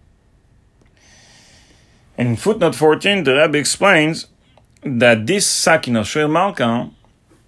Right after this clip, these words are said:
there was no problem of Shamnunis. It was clean of Shamnunis.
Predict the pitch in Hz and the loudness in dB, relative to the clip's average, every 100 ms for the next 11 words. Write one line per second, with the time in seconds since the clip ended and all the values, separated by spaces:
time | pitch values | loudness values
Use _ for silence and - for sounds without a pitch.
0 | _ - 113 139 151 123 165 196 - 110 | _ -8 -2 0 2 0 0 -2 0 0
1 | 208 92 87 - 87 71 73 - - _ | 0 -2 -8 -10 -12 -14 -18 -20 -20 _
2 | _ _ _ _ _ _ _ - - - | _ _ _ _ _ _ _ -20 -20 -20
3 | - _ - - _ - - - - - | -20 _ -20 -20 _ -20 -20 -20 -10 0
4 | 139 143 143 - 190 233 226 220 208 214 | 4 4 2 0 2 4 4 2 2 0
5 | 220 170 - | -2 -6 -16